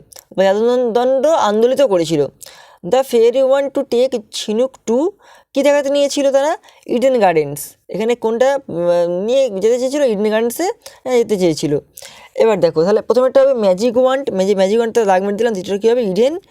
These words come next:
গার্ডেন্স। এবার দেখো ছয়টা, underline the adverb in the following sentence। এখানে এই যে দুটো সে-, বাক্য আছে এর মধ্যে, উম, আন্ডারলাইন করতে বলছে, উম, আহ, কার নিচে? অ্যাডভার্বের নিচে।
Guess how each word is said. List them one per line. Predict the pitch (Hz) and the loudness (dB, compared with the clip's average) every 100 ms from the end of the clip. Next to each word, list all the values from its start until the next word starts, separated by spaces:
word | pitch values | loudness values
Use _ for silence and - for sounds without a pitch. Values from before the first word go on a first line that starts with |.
| _ _ _ - 175 | _ _ _ -10 -2
গার্ডেন্স। | 202 190 170 143 139 - - - - - - | 2 2 0 -2 -8 -18 -20 -20 -20 -20 -6
এবার | - 262 | 0 2
দেখো | 233 233 | 2 2
ছয়টা, | - 170 165 262 - | 2 0 2 -2 -2
underline | 175 202 254 294 240 185 247 349 - _ _ _ _ _ _ - - | -2 0 2 2 4 2 0 -6 -14 _ _ _ _ _ _ -16 -4
the | 170 254 220 214 | 2 4 4 0
adverb | 220 277 254 | 2 2 2
in | 214 | 0
the | 208 262 | 0 0
following | 233 190 202 202 | 0 0 -2 -2
sentence। | 190 160 139 131 - _ - - - _ | -2 -2 -4 -6 -14 _ -20 -20 -20 _
এখানে | - 269 247 359 - - - _ | 0 2 0 -2 -10 -20 -20 _
এই | 208 262 | 0 2
যে | 262 311 | 0 0
দুটো | 254 285 | 0 -2
সে-, | - 202 | 0 -2
বাক্য | 175 185 196 - | 0 0 -2 0
আছে | 240 185 214 | 2 2 0
এর | 202 | -2
মধ্যে, | 220 233 311 381 - - _ | 0 -2 -2 -4 -8 -20 _
উম, | 180 190 196 185 - | -4 -2 -2 -4 -2
আন্ডারলাইন | 202 247 285 294 277 | 0 2 2 2 2
করতে | 220 - | 0 0
বলছে, | 185 165 185 285 | 0 0 0 -4
উম, | - _ - 170 | -6 _ -8 -2
আহ, | 175 180 180 180 160 - - 180 175 180 | 0 0 0 0 -2 -6 -2 0 2 0
কার | 170 214 254 | 2 2 2
নিচে? | 262 339 339 | 0 0 0
অ্যাডভার্বের | - 220 220 226 214 175 | 2 2 2 2 2 0
নিচে। | 165 143 | -2 -4